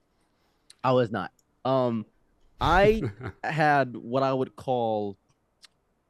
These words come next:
Speaker 1: in the natural human zeitgeist, bad morality. That is
Speaker 2: Okay.
Speaker 1: what I would say w-, when I was from, like, twelve to eighteen.
Speaker 2: Okay.
Speaker 1: When I was homeless, I had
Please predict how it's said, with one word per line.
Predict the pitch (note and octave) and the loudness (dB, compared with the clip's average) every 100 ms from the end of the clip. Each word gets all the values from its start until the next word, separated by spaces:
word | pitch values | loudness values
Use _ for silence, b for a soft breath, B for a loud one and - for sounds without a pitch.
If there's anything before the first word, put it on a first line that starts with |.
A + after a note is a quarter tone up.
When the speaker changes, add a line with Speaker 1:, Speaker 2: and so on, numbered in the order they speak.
| - | -6
Speaker 1:
in | D#3+ D3+ | -4 0
the | C3 | 0
natural | B2+ C3 E3 - - F#3 | 0 0 0 -2 -4 -4
human | D#3 D#3 D3 C3+ | -4 -2 0 0
zeitgeist, | G#2 A2+ F#2+ G#2+ F#2+ F#2 - - - | -2 -4 -4 -6 -8 -10 -20 -20 -20
bad | G#2 A#2+ A#2 A#2 | -4 0 0 -2
morality. | A2 G2 F#2+ F2+ - - C#3 _ _ _ _ _ | -4 -4 -4 -6 -12 -20 -20 _ _ _ _ _
That | G#2 G#2 A#2+ | -6 -2 0
is | A#2+ | 0
Speaker 2:
Okay. | A2 | 0
Speaker 1:
what | A2 | 0
I | G#2 | 0
would | G2 | -2
say | - G2+ F2+ F2 | -4 -6 -6 -8
w-, | F#2+ F2+ | -10 -10
when | G#2 | -6
I | G#2 | -4
was | G2 G2 | -2 -6
from, | - G#2 F2+ | -6 -6 -6
like, | F#2+ F2+ F#2+ - | -6 -8 -10 -12
twelve | - A#2+ A#2 G#2+ | -2 0 0 0
to | A#2 | -4
eighteen. | F#2+ F#2+ - F#2 F2+ G2 _ b b b | -4 -6 -10 -10 -10 -16 _ b b b
Speaker 2:
Okay. | G#2 G2 E2+ | -12 -12 -8
Speaker 1:
When | G#2 A#2 | -4 -2
I | |
was | A#2 A2 - | 0 -4 -2
homeless, | F#3 A#3 G#3+ A2 F#2+ - - - _ _ _ _ _ _ _ - | 2 2 2 0 -2 -6 -16 -20 _ _ _ _ _ _ _ -4
I | A#2+ | 0
had | B2+ B2 B2+ A#2+ G#2+ G2 | 0 0 -2 0 -2 -6